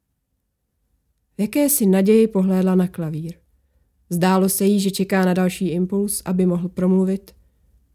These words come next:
uchlácholit ji. Položila na něj chvějící se prsty. Klavír však falešně zabřinkal,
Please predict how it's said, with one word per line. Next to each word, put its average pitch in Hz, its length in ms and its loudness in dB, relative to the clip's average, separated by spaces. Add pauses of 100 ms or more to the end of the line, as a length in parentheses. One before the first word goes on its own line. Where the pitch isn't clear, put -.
(280)
uchlácholit 170 760 -4
ji. 165 140 -10 (1800)
Položila 240 440 2
na 220 100 4
něj 208 220 4
chvějící 185 500 -2
se 202 160 -4
prsty. 151 500 -10 (1500)
Klavír 190 440 0
však 190 300 -8
falešně 175 520 -6
zabřinkal, 165 720 -6